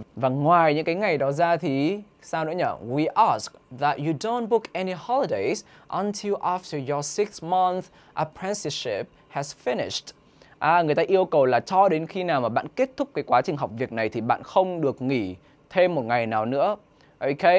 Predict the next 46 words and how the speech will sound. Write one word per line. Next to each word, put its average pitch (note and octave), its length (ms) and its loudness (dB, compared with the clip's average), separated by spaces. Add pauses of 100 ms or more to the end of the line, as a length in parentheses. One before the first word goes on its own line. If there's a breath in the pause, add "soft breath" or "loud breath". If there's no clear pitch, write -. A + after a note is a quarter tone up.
vậy C3+ 200 0
thì C#3 120 -4
ở A#2 180 2
đây C3 140 2
các F3+ 100 0
bạn D3 180 4
nghĩ D#3+ 80 -4
là F#3 120 0
có - 100 -2
bị D#3+ 120 -2
cấm C#3 240 -2
hoàn D#3 220 -2
toàn A#2+ 220 8
không D3 180 0
nhỉ? B2 80 4 (800 soft breath)
Cấm E3 180 2
hoàn A#3+ 200 2
toàn F3+ 240 4
đúng E3+ 100 -4
không G#3+ 120 -2
nào? F3+ 120 0
Cấm E3 220 -4
hoàn G#3 220 -6
toàn E3 220 -2
cho G#3 120 -6
tất C#4 220 -6
cả D3+ 140 0
những D3+ 200 -8
người D#3 300 0
học E3 220 -4
việc, D3 320 0
được C#3+ 100 -4
chưa E3 140 -4
nào? D3 300 0 (380 soft breath)
Các F3 80 -12
bạn D3+ 160 -6
thấy C#3 200 -2
nhá, F3 200 0 (460)
cái C3 100 -6
từ F#3 100 0
apprenticeship E3 880 -4
ở A#2 100 0
đây C3 200 0
chính C#3 260 -6
là F3 140 0
một C3 280 -2